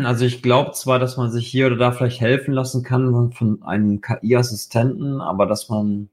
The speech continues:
komplett Menschen ersetzen kann, also Berufe ersetzen kann durch der K I, das halte ich für sehr übertrieben.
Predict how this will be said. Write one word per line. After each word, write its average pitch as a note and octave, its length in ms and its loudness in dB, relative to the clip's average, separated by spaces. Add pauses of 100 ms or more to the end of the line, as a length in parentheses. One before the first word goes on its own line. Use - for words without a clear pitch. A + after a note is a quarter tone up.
(1000)
komplett A2 480 2
Menschen A2+ 520 4
ersetzen B2 720 -2
kann, C3+ 320 0
also G#2 220 0
Berufe G#2 500 0
ersetzen B2 520 -6
kann C#3 460 -2 (460)
durch A#2+ 180 0
der B2 160 0
K A#2 200 2
I, A#2 220 6
das - 520 -2
halte G2 240 0
ich G2+ 140 -4
für G2 640 4 (640)
sehr F#2 320 4
übertrieben. F2+ 540 -2